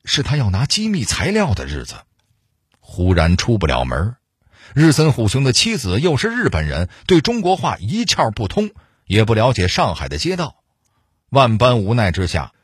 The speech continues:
日森虎雄只得指使汪锦元跑腿儿，将取材料的地址告诉了他。汪锦元根据日森虎雄的描述，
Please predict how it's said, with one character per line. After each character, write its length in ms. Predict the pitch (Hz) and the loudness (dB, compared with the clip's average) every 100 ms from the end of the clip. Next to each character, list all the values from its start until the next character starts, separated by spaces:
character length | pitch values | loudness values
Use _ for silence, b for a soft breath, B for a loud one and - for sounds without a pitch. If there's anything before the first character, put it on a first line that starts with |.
| _ - | _ 0
日 200 | 147 143 | 2 4
森 220 | 151 151 | 2 0
虎 160 | 104 | 0
雄 240 | 98 98 135 | 0 0 0
只 240 | - 139 139 | 0 2 4
得 120 | 185 | 2
指 180 | - 226 | 0 -2
使 160 | - | -2
汪 220 | 98 185 190 | -2 0 -2
锦 140 | 76 | -2
元 200 | 73 147 | -2 -4
跑 240 | - 143 | -2 -2
腿 140 | 202 - | -2 -6
儿， 280 | - - 92 _ _ - | -8 -8 -8 _ _ -2
将 200 | 139 165 | 2 2
取 280 | - 95 95 | 2 0 0
材 240 | - 131 | -2 -2
料 180 | 180 151 | -2 -2
的 140 | 151 | -4
地 240 | 185 233 104 | -2 0 0
址 420 | - 60 76 - _ _ | 0 -6 -8 -10 _ _
告 300 | - 92 64 | -4 -2 -4
诉 180 | - 60 | -10 -14
了 80 | 57 | -14
他。 180 | - - _ _ _ _ _ b b b b b b _ _ - | -16 -18 _ _ _ _ _ b b b b b b _ _ 0
汪 220 | 147 147 | 2 4
锦 180 | 117 110 | 4 4
元 200 | 117 123 | 4 4
根 160 | 131 | 2
据 140 | 117 120 | 2 0
日 160 | 123 | 0
森 200 | 101 120 | 0 0
虎 180 | 107 80 | 0 -4
雄 180 | 85 92 | -2 0
的 80 | 87 | 0
描 220 | 73 90 | 0 -4
述， 260 | - - | -6 -12